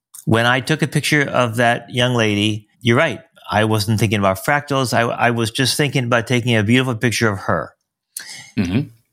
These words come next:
Speaker 1: But I have a, a photo library of, I don't know how many, hundreds of thousands or maybe millions of pictures, all, all organized and categorized. And s-, if I'm s-,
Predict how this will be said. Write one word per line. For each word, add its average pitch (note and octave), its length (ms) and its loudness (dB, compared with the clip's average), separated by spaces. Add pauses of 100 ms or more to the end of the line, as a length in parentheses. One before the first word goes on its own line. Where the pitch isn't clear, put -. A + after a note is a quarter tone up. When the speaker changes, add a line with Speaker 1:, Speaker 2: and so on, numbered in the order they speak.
Speaker 1:
But C3 340 -2 (880)
I C3 180 2
have C#3 380 0
a, A2 320 -2
a A2 220 -2
photo C#3+ 240 0
library A#2 600 2
of, F#2+ 520 -2 (320)
I A#2 120 0
don't G#2+ 100 -2
know G2 80 2
how A2 160 0
many, E2+ 400 0
hundreds B2+ 440 -2
of A#2 120 -4
thousands A#2 560 2
or F#2 360 0 (440)
maybe A2 340 4
millions G#2+ 500 2
of F#2+ 140 -6
pictures, G#2+ 540 -2 (480)
all, C3+ 400 2
all C3+ 480 -2 (100)
organized B2+ 600 2
and A2+ 120 -4
categorized. G#2+ 800 0 (320)
And G#2+ 300 2
s-, - 240 -6 (320)
if A#2 220 -4
I'm A#2+ 280 0
s-, - 220 -4